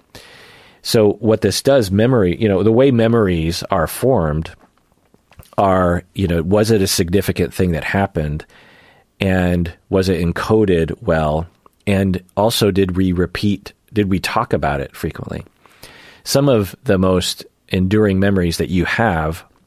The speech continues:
are there because you recalled them and or talked about 'em, which is recalling as well. So you can just recall the memory in your mind, and or you can talk about it, and it will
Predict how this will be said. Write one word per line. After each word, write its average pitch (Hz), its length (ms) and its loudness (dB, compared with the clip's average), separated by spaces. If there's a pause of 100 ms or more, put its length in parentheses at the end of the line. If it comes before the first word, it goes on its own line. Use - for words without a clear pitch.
(120)
are 90 180 0
there 104 300 2
because 87 600 -2
you 85 560 -2
recalled 107 600 -2
them 73 380 -6 (600)
and 104 240 0
or 87 200 2
talked - 340 -4
about 76 240 -2
'em, 78 240 -6
which - 180 -2
is 76 140 -8
recalling 73 440 -6
as 69 140 -10
well. 82 300 -2 (520)
So - 120 0
you 104 80 2
can 107 100 2
just 95 140 -2
recall 113 420 0
the 107 80 2
memory 87 320 0
in 80 80 -2
your 78 120 -2
mind, 82 560 0 (420)
and 104 240 0
or 85 180 2
you 80 100 -2
can 76 140 -6
talk 113 300 -2
about 82 260 -2
it, 71 120 -4
and 87 120 -2
it 85 80 -2
will 82 340 -2